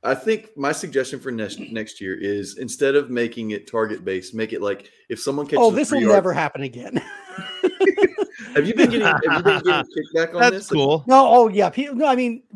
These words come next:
Speaker 2: people love and hate it. It, like,
Speaker 1: Sure.
Speaker 2: I mean,
Speaker 1: It's a different challenge,
Speaker 2: yeah,
Speaker 1: but
Speaker 2: every, it was, and that's exactly what it was. But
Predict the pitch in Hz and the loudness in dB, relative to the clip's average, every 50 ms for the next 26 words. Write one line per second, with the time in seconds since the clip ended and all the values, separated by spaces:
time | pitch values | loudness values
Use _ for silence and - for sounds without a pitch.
0 | - - 262 285 285 269 226 196 170 165 165 175 175 170 165 156 135 160 151 156 | -10 -4 -4 -2 0 0 -2 -2 0 0 2 2 2 0 -2 -4 -4 -4 -4 -2
1 | 170 170 - - _ - 165 151 - 214 - 175 156 156 127 95 85 - _ _ | -2 -4 -6 -6 _ -12 -12 -12 -12 -14 -12 -6 0 0 0 0 -2 -8 _ _
2 | _ _ _ _ _ _ _ _ - 175 190 208 196 185 185 247 - 180 202 202 | _ _ _ _ _ _ _ _ -6 0 4 4 4 4 2 -2 0 0 0 2
3 | 175 151 123 - - 135 110 92 82 80 78 71 73 - - 160 131 - - - | 0 -2 -4 -2 -2 -2 -2 -4 -6 -10 -14 -18 -20 -16 -14 -12 -12 -10 -4 2
4 | 240 254 254 254 240 277 277 285 247 240 240 226 226 226 214 - 196 156 151 156 | 2 2 2 2 -2 0 4 4 2 2 2 0 -2 -2 -2 -4 -6 -6 -6 -6
5 | 147 131 123 117 110 113 113 120 127 - - - 185 190 185 | -6 -8 -10 -16 -18 -18 -18 -18 -20 -16 -8 -4 -4 -4 -4